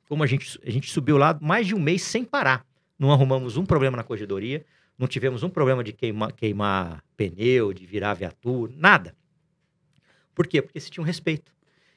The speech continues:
E essas mesmas pessoas começaram a passar a informação de onde tava esse traficante.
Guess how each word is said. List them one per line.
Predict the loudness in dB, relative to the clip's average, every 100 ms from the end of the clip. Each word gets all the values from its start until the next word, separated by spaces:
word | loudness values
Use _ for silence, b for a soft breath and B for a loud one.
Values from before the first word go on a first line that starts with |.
| _
E | 6
essas | 8 6 2
mesmas | 6 6 6 2
pessoas | 0 -2 0 4 6 6
começaram | 4 0 2 0
a |
passar | 2 0 0
a |
informação | 0 2 2 2 0
de | 0
onde | -2
tava | 0 -2
esse | -2 -4
traficante. | -8 -6 -6 -6 -8